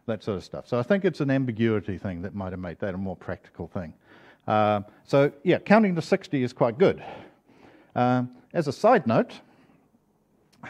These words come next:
remember the story, what, uh, if you've ever done maths or something like that,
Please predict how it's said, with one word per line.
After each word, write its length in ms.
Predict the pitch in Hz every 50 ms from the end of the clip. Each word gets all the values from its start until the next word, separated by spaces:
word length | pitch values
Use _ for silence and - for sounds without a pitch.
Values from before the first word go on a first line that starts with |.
| - - - -
remember 320 | 147 147 156 185 208 202
the 140 | 180 160 147
story, 420 | - - - 156 170 180 175 160
what, 400 | 143 135 127 120 107 127 - -
uh, 580 | 143 127 123 123 117 113 120 123 120 113 117 120 117
if 160 | 120 - -
you've 120 | 113 110
ever 140 | 147 143 127
done 340 | 120 131 123 117 110 107 120 -
maths 340 | 113 117 120 120 - - 113
or 40 |
something 280 | 104 - 131 - - 113
like 220 | 113 113 113 -
that, 180 | - 143 151 143